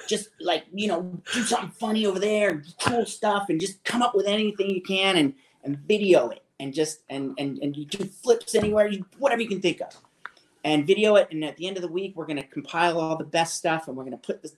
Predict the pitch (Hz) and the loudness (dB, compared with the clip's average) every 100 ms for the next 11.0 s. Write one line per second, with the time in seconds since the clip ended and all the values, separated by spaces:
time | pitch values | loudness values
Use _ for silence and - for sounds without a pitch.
0 | _ 175 170 - 175 165 147 139 135 - | _ 0 0 -2 -2 0 -4 -4 -4 -4
1 | - _ _ - 120 143 120 104 - _ | -10 _ _ -16 -4 -2 0 -4 -14 _
2 | - - - 131 - - - - 165 117 | -4 -4 -4 -6 -10 -10 -6 2 2 2
3 | - _ _ _ _ - 208 196 - - | -10 _ _ _ _ 6 8 8 4 -4
4 | 220 208 202 196 190 190 196 185 180 170 | -2 -2 0 0 0 0 0 0 -2 -2
5 | 190 180 175 170 - 180 170 - 220 214 | 0 0 0 -2 0 0 0 -4 -6 -4
6 | 180 202 185 180 - 226 220 196 185 185 | -2 2 2 0 0 -2 0 0 2 2
7 | 190 185 180 160 151 147 - _ - - | 2 0 -2 -4 -6 -8 -16 _ -20 -20
8 | - 202 196 180 185 165 151 127 - _ | -12 -2 -2 0 -4 -4 -6 -6 -12 _
9 | 180 208 233 196 175 160 143 127 - 117 | -4 2 4 6 4 4 0 -4 -2 0
10 | 120 113 - _ _ - 95 - 127 117 | 0 -2 -16 _ _ -10 -10 -8 -10 -10